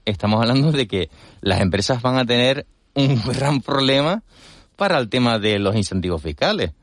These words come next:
O sea, que tienen que materializar todo, o sea, no pueden materializar, digamos, esa, digamos, esas inversiones, ¿no? O sea, lo que sí han materializado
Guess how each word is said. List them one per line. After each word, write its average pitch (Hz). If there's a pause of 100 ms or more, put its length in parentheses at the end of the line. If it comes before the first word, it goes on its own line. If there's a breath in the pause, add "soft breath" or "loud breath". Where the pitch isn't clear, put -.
O 110
sea, 101
que 101
tienen 101
que 127
materializar 113
todo, 113
o 110
sea, 127
no 120
pueden 170
materializar, 120
digamos, 110
esa, 110
digamos, 113
esas 110
inversiones, 110
¿no? 190
O 254 (320 loud breath)
sea, 113
lo 104
que 107
sí 113
han 135
materializado 135